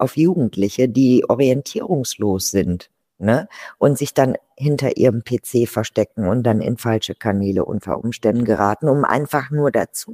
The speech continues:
zu gehören. Das, das ist so mal meine Theorie, ähm, dass, dass man wieder Foren schaffen muss, wo, wo Kinder und Jugendliche nicht Außenseiter, wir grenzen ja hier auch unsere eigenen Leute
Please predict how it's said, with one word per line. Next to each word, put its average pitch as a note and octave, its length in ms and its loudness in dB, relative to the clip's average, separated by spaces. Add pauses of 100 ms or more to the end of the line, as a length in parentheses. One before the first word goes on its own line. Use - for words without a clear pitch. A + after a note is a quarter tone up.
zu C#3 220 -4
gehören. F2 520 0 (420)
Das, - 360 -2
das D3+ 220 0
ist C3 140 -6
so C#3 100 0
mal C3+ 220 2
meine C#3 420 2
Theorie, G2+ 640 -2 (560)
ähm, B2+ 480 2
dass, - 380 -2 (400)
dass B2+ 180 0
man C#3 220 2
wieder C#3 180 4
Foren D#3+ 520 2
schaffen E3+ 500 -4
muss, F3 380 -2
wo, D3 400 0 (440)
wo D3 160 2
Kinder E3 480 0
und D3+ 280 -6
Jugendliche D#3 800 0 (280)
nicht C#3+ 280 -4 (100)
Außenseiter, A#2+ 880 0
wir B2+ 120 4
grenzen E3 460 -2
ja D#3 100 2
hier D#3 300 2
auch D3 140 2
unsere C#3 320 0
eigenen B2 360 2
Leute F2 420 2